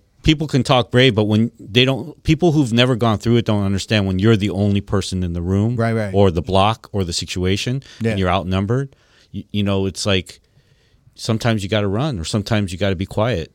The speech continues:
Speaker 1: you know, like, or when they're yelling or throwing stuff out of the car as you're going
Speaker 2: Mm-hmm.
Speaker 1: by, like, what are you gonna, how are you gonna retaliate to that? Or when they don't seat you at the restaurant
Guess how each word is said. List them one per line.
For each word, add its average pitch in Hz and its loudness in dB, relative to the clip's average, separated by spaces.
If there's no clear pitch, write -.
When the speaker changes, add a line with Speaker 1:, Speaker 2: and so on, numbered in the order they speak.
Speaker 1:
you 95 -6
know, 90 -4
like, 90 -6
or 98 2
when 95 0
they're 92 0
yelling 104 0
or 120 -8
throwing 104 -2
stuff 98 -4
out 95 -2
of 80 -8
the 80 -8
car 98 -2
as 92 -4
you're 95 -4
going 95 -2
Speaker 2:
Mm-hmm. 127 -2
Speaker 1:
by, 101 0
like, 101 0
what 120 2
are 139 4
you 135 2
gonna, 131 0
how 123 -4
are 123 0
you 131 -2
gonna 131 -4
retaliate 104 -2
to 110 -2
that? 107 2
Or 98 2
when 95 -2
they 98 0
don't 107 -4
seat 110 -4
you 101 -4
at 95 -6
the 92 -4
restaurant 104 -2